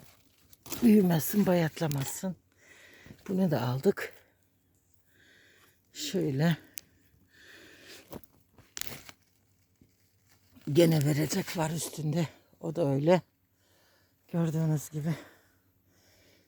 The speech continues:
Böyle canlarım. Hı. İşte. Onu da aldık.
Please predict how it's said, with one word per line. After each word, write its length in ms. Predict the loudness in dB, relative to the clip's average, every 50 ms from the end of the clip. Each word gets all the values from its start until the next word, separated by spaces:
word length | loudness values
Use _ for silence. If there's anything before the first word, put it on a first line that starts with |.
| _ _ _ -2
Böyle 300 | 0 2 2 2 0 -2
canlarım. 600 | -2 -2 -2 -2 0 0 0 0 -2 -2 -2 -4 -6 -10 -20 -20 _ _ _ _ _ _ _ _ _ _ _ _ _ _ _ _ _ _ _ _ _ _ _ _ _ _ _ _ _ _
Hı. 100 | -8 -8 -8 -10 -14 -20 -20 _ _ _ _ _ _ _ _ _ _ _ _ _ _ _ _ _ _ _ _ _ _ _ _ _
İşte. 280 | -14 -10 -10 -8 -8 -10 -14 -16 -18 -20 -20 -20 -20 -20 -20 -20 -18 -16 -16 -16 -16 -18 -20 -20 -20 -18 -18 -18 -18 -20 -20 -20 -20 _ -8
Onu 280 | 0 4 4 4 6 4
da 120 | 2 0 2
aldık. 500 | 0 -2 0 0 -2 -4 -4 -8 -14